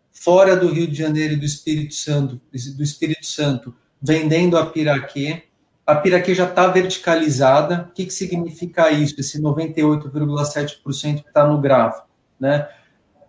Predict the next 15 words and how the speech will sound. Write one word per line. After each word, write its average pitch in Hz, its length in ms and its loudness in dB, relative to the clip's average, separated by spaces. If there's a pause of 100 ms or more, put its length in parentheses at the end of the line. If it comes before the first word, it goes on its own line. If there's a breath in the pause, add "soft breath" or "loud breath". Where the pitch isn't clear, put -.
(120)
Quase 202 320 4
cem 233 320 2
por 208 160 2
cento 196 360 -2
da 175 140 0
farinha 175 420 -2
de 175 140 -6
trigo 156 440 -4
consumida 156 720 -4
na 170 180 2
Piraquê 165 540 0
pra 151 180 -6
produção 151 540 -4
dos 135 140 -4
biscoitos 135 840 0